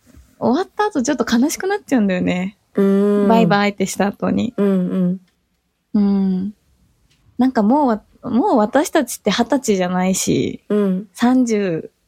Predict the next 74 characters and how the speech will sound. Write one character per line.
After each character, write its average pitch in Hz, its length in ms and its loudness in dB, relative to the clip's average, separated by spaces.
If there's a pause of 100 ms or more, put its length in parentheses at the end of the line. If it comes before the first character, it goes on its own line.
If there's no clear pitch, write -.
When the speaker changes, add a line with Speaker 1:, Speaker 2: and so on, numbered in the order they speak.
Speaker 1:
三 233 280 2
十 285 240 -2
代 190 420 -2
な 175 160 0
の 170 140 -2
に、 175 340 -2 (180)
Speaker 2:
う 208 60 -2
ん。 190 160 0
Speaker 1:
十 247 240 2
年 214 240 2
の 180 140 -4 (600)
中 202 300 0
で、 180 400 0 (800)
も 226 100 4
っ 254 100 -4
と - 120 0
い 185 100 2
ろ 226 140 4
ん 254 80 4
な 262 80 2
こ 277 120 0
と 214 140 0
話 196 340 2
せ 269 120 4
る 220 100 2
こ 180 140 -2
と - 80 2
た 226 200 -4
く - 100 -8
さ 254 120 2
ん 247 80 2
あ 262 80 2
る 294 100 2
は 208 140 0
ず 196 120 0
な 208 120 2
の 190 140 0
に、 180 260 -2
Speaker 2:
う - 60 -2 (400)
ん。 233 40 -6
Speaker 1:
ど 233 120 4
う 285 80 2
し - 100 -6
て 370 80 0
も 320 100 2
二 262 140 0
十 233 120 2
歳 226 140 -4
に 202 120 2
も、 185 120 -2
の 190 140 0
頃 202 200 0
に 185 100 -2
戻 185 240 0
ら 202 120 0
な 190 140 0
い 180 60 -4
と 180 100 -2
話 180 300 0
せ 208 100 0
な 180 160 0
い 185 40 -2
っ - 40 -4
て - 340 -6
悲 202 200 0
し 226 180 2
い 190 40 0
な、 - 140 -2
み - 120 -8
た - 80 -6
い - 60 -6
な。 - 240 -14
Speaker 2:
う 185 80 -2
ん。 180 760 0